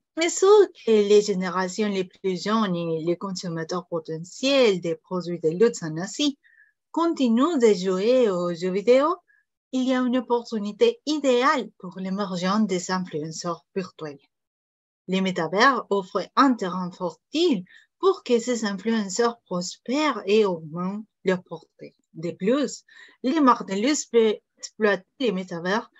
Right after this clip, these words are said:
pour donner du pouvoir aux personnes au-delà de leur apparence physique ou de leurs interactions en personne. Cela ouvre des possibilités nouvelles et passionnantes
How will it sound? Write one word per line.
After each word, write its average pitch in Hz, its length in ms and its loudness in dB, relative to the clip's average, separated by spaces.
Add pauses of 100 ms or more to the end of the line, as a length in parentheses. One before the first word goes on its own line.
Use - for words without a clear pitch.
(320)
pour 381 240 6
donner 254 400 6
du 240 120 2
pouvoir 214 480 -4
aux 202 80 -8
personnes 262 800 -2
au-delà 262 560 2
de 226 100 0
leur 190 280 -6
apparence 202 480 -6
physique 302 600 -6 (180)
ou 320 280 0
de 202 160 4
leurs 220 400 2
interactions 180 680 -6
en 160 120 -6
personne. 214 480 -6 (640)
Cela 196 440 2
ouvre 196 260 2
des 208 180 4
possibilités 214 920 0
nouvelles 202 640 4
et 190 80 4
passionnantes 226 720 -2